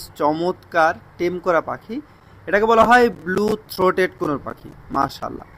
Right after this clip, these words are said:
বডি ফিটনেস, কালার, কোয়ালিটি অনেক সুন্দর। নিউ অ্যাডাল্ট একটা পাখি, সম্পূর্ণ টেম করা, ডানার পর বা ফেদার কোনো ধরনের কাটা নাই, আর সম্পূর্ণ টেম প্লাস এটা হচ্ছে সম্পূর্ণ নিজে খেতে পারে।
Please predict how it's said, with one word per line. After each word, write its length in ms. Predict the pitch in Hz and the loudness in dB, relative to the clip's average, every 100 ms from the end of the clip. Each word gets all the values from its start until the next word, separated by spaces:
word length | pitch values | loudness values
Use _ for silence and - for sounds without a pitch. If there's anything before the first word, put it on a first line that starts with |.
| - - - - | -20 -20 -10 -2
বডি 200 | 170 208 | 0 0
ফিটনেস, 380 | 220 220 226 220 - - | -2 -2 -2 -4 -4 4
কালার, 380 | 160 165 170 165 - | 4 6 4 4 0
কোয়ালিটি 400 | 147 151 156 165 143 | 2 2 0 -2 -2
অনেক 120 | 143 - | -4 -8
সুন্দর। 280 | 147 143 208 - - 143 | -8 -6 -6 -10 -16 -6
নিউ 140 | 156 185 | 0 2
অ্যাডাল্ট 280 | 185 185 180 | 4 2 0
একটা 140 | 175 180 | -8 -6
পাখি, 280 | 147 - - 302 - - - - - | -4 -6 -12 -16 -16 -20 -20 -20 -2
সম্পূর্ণ 380 | 185 196 240 233 226 | -2 0 -2 -2 0
টেম 140 | 202 202 196 | 0 -2 0
করা, 180 | 196 202 - - 139 | 2 2 -2 -6 2
ডানার 320 | 156 170 175 170 | 2 4 0 0
পর 180 | 170 165 165 | 0 2 4
বা 60 | 160 156 | 2 0
ফেদার 240 | 156 156 151 | -2 -2 -4
কোনো 120 | 147 143 | -6 -4
ধরনের 280 | 147 156 151 - | -4 -4 -6 -2
কাটা 260 | 135 131 143 | -2 0 -4
নাই, 100 | 160 247 - - - - - 127 127 | -4 -10 -18 -20 -20 -20 -6 0 2
আর 200 | 127 127 127 170 | 2 0 -2 0
সম্পূর্ণ 500 | 170 180 196 202 202 202 196 - | 0 0 -6 -4 0 0 -2 -4
টেম 160 | 170 185 214 - | -4 -4 -8 -2
প্লাস 260 | 151 151 151 - - | 2 2 2 -12 -16
এটা 120 | 139 147 | -4 -2
হচ্ছে 260 | 147 - 165 156 - - - - | -2 -4 -6 -6 -10 -20 -20 -4
সম্পূর্ণ 340 | 180 180 208 214 202 190 | -4 -2 -6 -6 -4 -2
নিজে 220 | 208 214 | 2 2
খেতে 180 | 175 135 123 | 0 -8 -10
পারে। 140 | 120 | -14